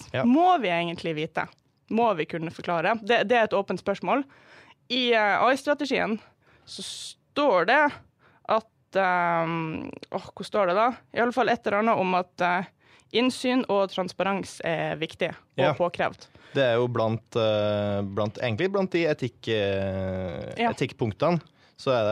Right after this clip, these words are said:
Speaker 1: det K I-baserte systemer må være gjennomsiktige.
Speaker 2: Der har vi det, ja. Og da, ehm, ok, gjennomsiktige kan du si det er det motsatte av en black box. Ehm, men vi må holde tunga litt rett i munnen her, fordi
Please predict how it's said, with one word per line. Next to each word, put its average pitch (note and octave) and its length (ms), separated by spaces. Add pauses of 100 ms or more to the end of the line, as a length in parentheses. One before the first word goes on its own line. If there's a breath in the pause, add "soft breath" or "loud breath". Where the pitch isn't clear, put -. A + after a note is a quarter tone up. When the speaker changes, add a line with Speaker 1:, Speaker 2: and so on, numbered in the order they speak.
Speaker 1:
det A2+ 100
K C3+ 160
I-baserte G2 400
systemer A2 480
må A2 280
være A2+ 220
gjennomsiktige. A#2 520 (400)
Speaker 2:
Der A3+ 200
har A3 140
vi F3+ 80
det, E3+ 220
ja. B3 140 (480 loud breath)
Og A#3 80
da, C#4 380
ehm, G3 680
ok, G#3 120 (100)
gjennomsiktige A3+ 600
kan F#3+ 120
du F#3 60
si G3 120
det F#3+ 80
er F#3 100
det - 20
motsatte G3 460
av E3+ 100
en E3+ 120
black F3 220
box. - 440 (500 loud breath)
Ehm, G3+ 340
men A#3 120
vi C4+ 80
må D4 160
holde C#4 180
tunga B3+ 200
litt C#4 340
rett G3 220
i G#3 40
munnen A3+ 240
her, G#3+ 120
fordi A3 280